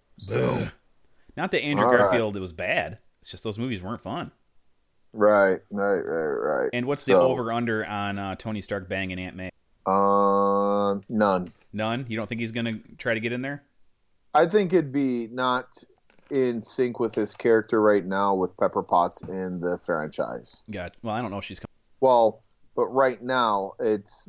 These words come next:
Speaker 1: the last one they did, of course, there's that tension. They never
Speaker 2: Right.
Speaker 1: ended it, but there's something weird going on there. I think it'd be weird just to have him come out without closing that off and have him back as a playboy like that, you know what I mean?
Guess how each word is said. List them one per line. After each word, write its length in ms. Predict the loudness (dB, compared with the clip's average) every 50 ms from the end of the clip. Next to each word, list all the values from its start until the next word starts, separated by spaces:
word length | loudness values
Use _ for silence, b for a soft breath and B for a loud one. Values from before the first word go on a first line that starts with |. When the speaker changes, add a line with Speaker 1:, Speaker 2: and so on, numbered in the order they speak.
| -12 -4
Speaker 1:
the 200 | -2 -2 -2 0
last 420 | 2 4 4 4 4 2 -2 -6
one 120 | -6 -6 -4
they 100 | -4 -2
did, 180 | -2 0 0
of 80 | 0 -2
course, 400 | -4 -2 0 0 0 0 -2 -4 _ 0
there's 280 | 0 2 0 0 0
that 260 | 0 0 0 0 -4
tension. 520 | -8 -6 -6 -6 -4 -2 -2 -2 -2 -4 -6 -10 _ _ -20 _ _ _ -4
They 80 | 0
never 280 | 2 4 4 6 6 4
Speaker 2:
Right. 100 | 4 2 -2 _ _ _ _ 0 2 2
Speaker 1:
ended 260 | 4 4 2 2 4
it, 200 | 2 2 0 0 0
but 180 | 0 0 2
there's 280 | 4 4 4 4 2 0
something 420 | -4 -4 -4 -4 -6 -6 -4 -2
weird 400 | 0 2 4 4 4 2 0 0
going 320 | -2 0 0 0 -2 -2 -2
on 220 | -4 -2 -2 -2
there. 200 | 0 0 2 2
I 100 | 2 2
think 180 | 0 -2 -2 -2
it'd 100 | -2 0
be 100 | 0 0
weird 340 | 0 2 4 4 4 4 2
just 220 | -2 -6 -6 -2 0
to 60 | 0
have 140 | 0 0 0
him 140 | -4 -6
come 200 | -4 -2 -2 0
out 280 | 2 2 2 2 0 0 0
without 420 | 0 2 4 4 4 4 2 -2 _
closing 480 | -2 2 2 2 2 2 0 -2 -2 -2
that 240 | -2 -2 0 2
off 300 | 4 4 6 4 4 2 -2 _ _ _ _ _ _ _ _ _ _ _ _
and 160 | -6 -6 -4
have 260 | 0 2 2 2 2 0
him 180 | -4 -4 0
back 260 | 0 0 0 2 0
as 140 | -2 -2 -2
a 60 | -6
playboy 560 | -6 -4 -2 -2 -2 0 0 2 2 2 4 4
like 240 | 4 2 2 2
that, 280 | 2 2 2 2 2 0
you 60 | -4 -2
know 100 | -2 -2
what 100 | -2 -2
I 40 |
mean? 300 | -2 -2 -2 -2 -2 -4